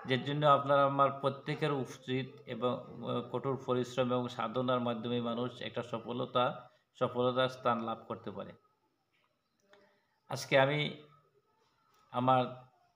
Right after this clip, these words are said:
ধার দেনা বিভিন্ন কিছু নিয়ে যখন আমি পেরেশানিতে ছিলাম, তখন সময় আমি এত কিছু, এতটুকু ভেঙে পড়ছিলাম যে মনে হতো যে আত্মহত্যা মহাপাপ না হইলে আমি আত্মহত্যাই করি। আলহামদুলিল্লাহ এখন আত্মহত্যা করার চিন্তা ভাবনা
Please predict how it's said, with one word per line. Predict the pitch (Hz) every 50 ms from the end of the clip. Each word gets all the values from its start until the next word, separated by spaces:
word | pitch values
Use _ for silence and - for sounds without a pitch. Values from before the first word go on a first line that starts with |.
| _ - 123
ধার | 123 123 123 123 120 117
দেনা | 117 127 123 127 123 120
বিভিন্ন | 120 123 123 120 131 131 131 131
কিছু | 127 - 123 - - 131
নিয়ে | 131 131 127 127
যখন | 120 123 117 120 127 127
আমি | 127 127 131 127
পেরেশানিতে | 123 - 135 131 127 127 - 131 135 131 123 127 127
ছিলাম, | - - 131 123 123 123 127 - - - - _ _ _ _ _ _
তখন | - 123 120 127 127
সময় | 120 - 131 127 127
আমি | 123 120 120 123 123
এত | 120 120 123
কিছু, | 123 120 131 131 - 139 135 131 123 - - - - _ _ _ _ _
এতটুকু | 123 131 135 - 165 160 170 175 160 156
ভেঙে | 135 135 131 131 135
পড়ছিলাম | 135 123 123 117 113 127 123 123 120 113 110 - - _ _ _ _ _ _ -
যে | 117 117
মনে | 120 123 127 127 123
হতো | 117 120 120 117 123 131 123 117 - - - - _ _ _ _ _ _ -
যে | 120 117 110
আত্মহত্যা | 107 117 - - 127 120 127 117 - 139
মহাপাপ | 127 120 117 113 123 127 127 131 127 131 131
না | 131 131 123
হইলে | 110 120 127 135 151 143 117 101 - - - _ _
আমি | - 110 117
আত্মহত্যাই | 117 113 110 - 117 123 117 120 - 117 107
করি। | 95 98 92 - - _ _ _ _ _ _ _ _ _ _ 381 392 392 _ _ _ _ _ _ _ _ _ _ _ _ _ _ -
আলহামদুলিল্লাহ | - 123 127 120 139 151 151 151 151 151 156 156
এখন | 151 139 147 160
আত্মহত্যা | 151 143 143 - 151 139 147 147 147 147
করার | 135 139 139 139
চিন্তা | 131 - 143 131 117 139 139 139
ভাবনা | 135 131 135 139 135 135 135